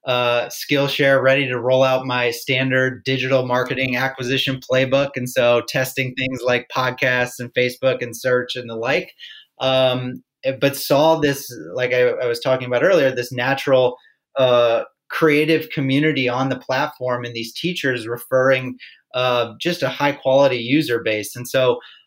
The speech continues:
um, we started working with teachers who had a following outside of Skillshare. Uh, and that's where we started testing some of these sponsorships on YouTube. And we just immediately saw a huge success there. We just,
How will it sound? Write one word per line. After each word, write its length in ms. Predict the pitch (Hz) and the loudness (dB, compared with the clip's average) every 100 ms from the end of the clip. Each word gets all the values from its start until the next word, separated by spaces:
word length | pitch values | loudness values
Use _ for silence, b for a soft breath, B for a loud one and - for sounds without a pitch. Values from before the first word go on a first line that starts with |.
| - | -2
um, 540 | 127 127 123 123 123 - _ 143 135 131 135 135 156 | 0 4 4 2 -2 -16 _ -20 -20 -16 -14 -14 _
we 120 | 131 131 | -6 -4
started 420 | - 156 156 127 | 2 2 2 2
working 400 | 139 143 151 139 | 2 2 0 2
with 260 | 135 131 - - | 4 2 -2 -8
teachers 540 | - 147 - 147 131 | -2 0 2 2 0
who 140 | - 135 | -2 -2
had 240 | 147 143 | 0 2
a 80 | 139 | 0
following 500 | - 139 139 135 135 | 2 4 4 4 2
outside 420 | 135 131 135 135 | 0 0 0 0
of 60 | 127 | -2
Skillshare. 720 | - 131 127 - 131 127 123 B B B - | -2 0 0 2 4 2 0 B B B -4
Uh, 360 | 127 123 123 123 | 0 2 2 0
and 120 | 135 143 | 0 0
that's 220 | 143 - | -2 0
where 120 | 139 | 0
we 60 | 131 | 0
started 360 | 147 135 131 | 0 0 0
testing 440 | - 135 135 139 131 | -2 -2 0 -4 -4
some 200 | 139 131 | -4 -4
of 40 | |
these 220 | 123 - | -4 -6
sponsorships 680 | 120 127 127 123 - 120 - | -8 -6 -6 -4 -4 -4 -4
on 140 | 120 | -4
YouTube. 520 | 127 160 160 120 110 - B B B - | 0 -2 -2 -4 -4 -8 B B B -4
And 440 | 127 127 123 120 - | 0 0 -2 -6 -8
we 140 | 135 135 | -4 -2
just 260 | 147 147 | -2 -2
immediately 600 | 143 139 143 147 139 123 110 | 0 2 2 2 0 -2 -4
saw 560 | - 127 123 120 117 - - | 0 2 4 2 0 -8 -8
a 180 | 120 113 | -4 -4
huge 340 | - 143 127 | -2 0 -2
success 420 | - - 127 120 - | -6 -4 -2 -2 -4
there. 320 | 101 95 90 120 | -8 -8 -8 -10
We 80 | |
just, 380 | 120 131 - - | -8 -6 -8 -16